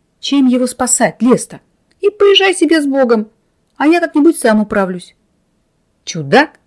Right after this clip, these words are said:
сказал лесничий, «да ведь поезд через два-три часа уйдёт. Что ты в самом деле придумал?»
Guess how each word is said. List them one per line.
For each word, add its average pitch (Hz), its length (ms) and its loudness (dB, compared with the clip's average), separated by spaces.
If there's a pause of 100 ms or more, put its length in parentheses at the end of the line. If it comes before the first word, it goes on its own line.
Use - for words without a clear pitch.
(180)
сказал 156 320 -10
лесничий, - 480 -10 (420)
«да 240 80 4
ведь 302 140 0
поезд 339 300 0
через 302 300 -2 (120)
два-три 302 320 2
часа 294 300 -2
уйдёт. 262 400 0 (460)
Что - 220 -8
ты 349 80 -2
в - 60 -10
самом 311 260 2
деле 285 160 2
придумал?» 240 460 -2